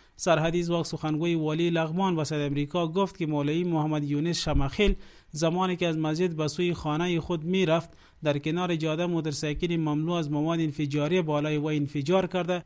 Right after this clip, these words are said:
که شخص مولوی شمخیل و سه تن دیگر کشته و سیزده غیر نظامی دیگر زخمیان. مسئولیت این دو رویداد جداگانهٔ جلال آباد و لغمان را هنوز شخص و یک گروهی از مخالفان مسلح دولت افغانستان به دوش نگرفته است.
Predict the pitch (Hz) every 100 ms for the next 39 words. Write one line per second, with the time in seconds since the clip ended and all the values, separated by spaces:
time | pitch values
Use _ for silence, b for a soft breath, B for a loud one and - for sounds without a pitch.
0 | - 156 - 190 202 175 151 165 170 165
1 | 147 143 - 180 160 143 185 185 165 143
2 | 139 160 151 151 139 185 175 170 156 147
3 | 156 175 139 131 131 131 131 135 156 147
4 | 143 147 139 156 151 151 131 135 - b
5 | b b b 165 165 180 190 202 190 180
6 | 175 185 165 180 180 165 151 147 143 151
7 | 180 180 160 143 143 139 170 170 147 143
8 | 151 196 170 160 175 b b - 147 160
9 | 175 - 196 180 170 151 139 147 180 180
10 | 170 160 143 147 139 165 175 160 139 143
11 | 147 160 160 139 139 135 135 123 131 131
12 | - 156 151 135 139 143 - 143 120 120
13 | - 147 135 -